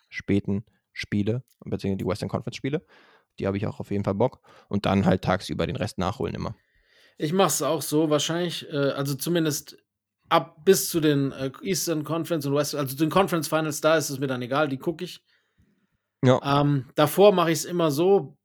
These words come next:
Speaker 2: wenn die Spiele nicht entscheidend, Serien entscheidend sind, also gut, bei drei null auch nicht, ja, aber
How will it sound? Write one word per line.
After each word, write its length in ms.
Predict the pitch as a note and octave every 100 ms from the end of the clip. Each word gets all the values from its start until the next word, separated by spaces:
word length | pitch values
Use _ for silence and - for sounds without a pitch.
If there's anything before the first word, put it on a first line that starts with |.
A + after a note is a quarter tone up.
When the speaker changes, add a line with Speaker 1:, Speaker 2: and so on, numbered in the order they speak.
| -
Speaker 2:
wenn 200 | D#3 E3+
die 80 |
Spiele 360 | D#3+ - G#3 G3+
nicht 260 | F3+ - -
entscheidend, 640 | E3 - E3 G3 G3 -
Serien 340 | - F#3+ F3+ E3+
entscheidend 480 | D#3+ D#3+ E3+ F#3+
sind, 180 | - F#3+
also 220 | C#3+ D#3+
gut, 160 | D#3 E3
bei 200 | D#3+ D3+
drei 300 | C#3 D3 E3+
null 180 | E3+ E3
auch 180 | C#3+ E3
nicht, 240 | D#3 D#3+
ja, 260 | C3+ D3+ D3+ - - -
aber 420 | - C#3+ D#3 D3